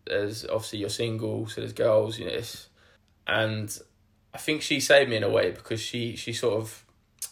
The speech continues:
I got on with her and, you know, we started seeing each other and, you know, I started, we started doing stuff that occupied my mind as well, whether it's, it's doing things for the house or she helped me focus on things again. Whereas I, I'd lost that focus, to be honest. I, I,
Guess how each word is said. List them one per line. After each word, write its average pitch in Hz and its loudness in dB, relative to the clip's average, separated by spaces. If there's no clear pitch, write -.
I 123 0
got 139 6
on 120 0
with 110 0
her 113 6
and, 107 -4
you 117 -8
know, 110 0
we 113 -2
started 113 0
seeing 113 0
each - -4
other 110 2
and, 107 -2
you - -8
know, 110 0
I 110 -2
started, 123 2
we 120 -8
started 120 4
doing 139 2
stuff 110 2
that - 0
occupied 117 2
my 101 0
mind 113 2
as 104 -6
well, 113 6
whether 110 4
it's, 113 -2
it's 113 -6
doing 120 0
things 113 -4
for 101 -4
the 110 0
house 117 2
or 107 0
she 123 -4
helped 117 2
me 117 -2
focus 127 2
on 107 -2
things 107 -4
again. 107 -4
Whereas 107 4
I, - 2
I'd 120 4
lost 160 2
that - 2
focus, 107 0
to - -14
be 110 -2
honest. 104 -2
I, 95 0
I, 123 0